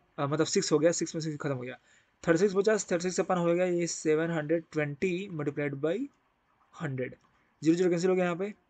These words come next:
और यहाँ पर देखिए थर्टी सिक्स वन जा थर्टी सिक्स, थर्टी सिक्स टू जा होता है सेवेंटी टू, और टू वन जा टू, और यहाँ पे हो जाएगा टू फ़ाइव जा टेन, मीन्स finally हमें फ़ाइव मिल गया केवल,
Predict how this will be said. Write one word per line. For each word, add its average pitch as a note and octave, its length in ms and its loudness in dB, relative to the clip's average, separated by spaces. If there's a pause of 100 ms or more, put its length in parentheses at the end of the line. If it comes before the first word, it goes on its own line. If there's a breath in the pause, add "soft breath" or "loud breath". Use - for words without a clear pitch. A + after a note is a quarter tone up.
(460 soft breath)
और C#3 400 2
यहाँ D3+ 380 0
पर F3 120 2
देखिए E3+ 200 0 (100)
थर्टी D3+ 120 0
सिक्स G3+ 240 -2
वन G3 80 -2
जा F#3+ 140 0
थर्टी F3 120 0
सिक्स, F#3+ 280 0 (360)
थर्टी D#3+ 120 -4
सिक्स F#3+ 280 -6
टू F#3 120 0
जा F#3 120 10
होता E3+ 220 4
है D3 60 2
सेवेंटी D3+ 300 -2
टू, B2+ 180 -6 (560 soft breath)
और C3+ 80 -4
टू F#3 140 -2
वन G3 160 4
जा F#3 80 6
टू, G#3+ 280 2
और F3 160 8
यहाँ E3 140 2
पे D#3+ 40 -4
हो E3 80 2
जाएगा F3 160 2
टू E3+ 160 0
फ़ाइव E3 160 2
जा E3 120 2
टेन, A#2 200 -6 (520 soft breath)
मीन्स A3 260 0
finally F#3+ 300 4
हमें A3 100 2
फ़ाइव E3+ 340 4
मिल D#3 140 2
गया C#3+ 120 0
केवल, D3+ 280 0